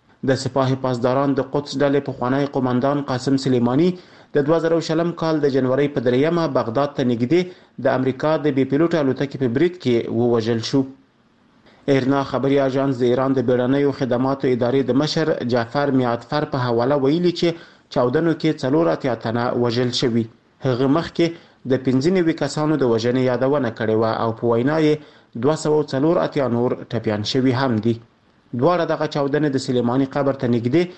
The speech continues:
د پنځلس دقیقو په واټن کې شوې دي. د ایران حکومت پرون پنجشنبه د دغې پیښې په ویر ملي ماتم اعلان کړی و. ایراني چارواکو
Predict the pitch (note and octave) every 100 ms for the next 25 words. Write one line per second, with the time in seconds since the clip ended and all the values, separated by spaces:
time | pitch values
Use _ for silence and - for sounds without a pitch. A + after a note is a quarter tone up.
0 | - _ B2+ C3 C3 C3+ F3 D#3 B2+ B2+
1 | A#2+ A#2+ A#2 B2 B2+ B2 C#3+ B2+ A2+ -
2 | G#2+ A2+ B2+ - _ _ _ _ _ _
3 | B2 B2+ B2 C3 A#2+ A#2+ C#3 C#3 - C3
4 | C3 D3 D3+ D#3 D3 D3 B2+ C3 B2+ C3
5 | C3+ C3 B2+ B2 D3+ E3 D#3+ A#2+ B2 D3
6 | C3+ A#2+ A#2+ D3 A2+ - A2+ A2 A2 A#2+
7 | A#2+ A#2+ C3 - _ _ - _ B2+ B2+
8 | B2 C3+ C3+ B2 C#3 C#3